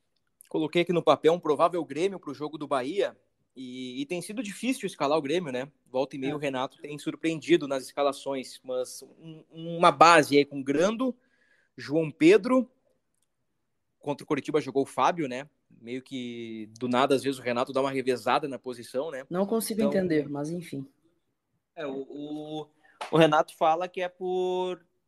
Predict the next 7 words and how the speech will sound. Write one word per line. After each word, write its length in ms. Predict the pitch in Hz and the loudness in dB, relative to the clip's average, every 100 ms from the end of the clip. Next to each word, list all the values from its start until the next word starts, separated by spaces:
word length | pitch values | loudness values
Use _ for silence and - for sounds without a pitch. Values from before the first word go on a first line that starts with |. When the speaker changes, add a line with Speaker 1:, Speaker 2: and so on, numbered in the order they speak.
| _ - | _ -12
Speaker 2:
por, 800 | 165 160 160 156 156 156 151 147 | -8 -8 -8 -8 -8 -8 -10 -12
como 200 | 139 143 | -10 -10
é 60 | |
que 80 | 143 | -10
se 120 | - - | -18 -2
fala? 260 | 151 160 | 0 0
Desgaste. 640 | 143 147 156 143 - - | -4 4 6 6 -2 -20